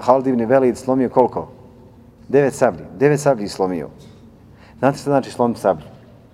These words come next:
Jer to je metal. I to je metal koji se kali, nekoliko puta se kali, kuje se, izvlači se sablja, odnosno mač. Uzmite motku i udarajte, recimo, samo sahat vremena od šljivu. Dakle, otrcajte njega, ali koro od šljive, pa vidite, vidite kako ruka boli.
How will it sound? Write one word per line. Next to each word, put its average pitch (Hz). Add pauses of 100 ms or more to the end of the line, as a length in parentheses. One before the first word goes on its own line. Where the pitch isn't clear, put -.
(240)
Jer -
to 143
je 143
metal. 139 (960)
I 113
to 131
je 123
metal 139
koji 110
se 107
kali, 110
nekoliko 127
puta 123
se 117
kali, 117
kuje 120
se, 104
izvlači 113
se -
sablja, 107 (800)
odnosno 113
mač. - (580)
Uzmite 143
motku 147
i 127
udarajte, 131
recimo, 120
samo 156
sahat 127
vremena 113
od 92
šljivu. 92 (880)
Dakle, 101
otrcajte 113
njega, 143
ali 143
koro 131
od 98
šljive, 95
pa 101
vidite, 143
vidite 131
kako 123
ruka 110
boli. 87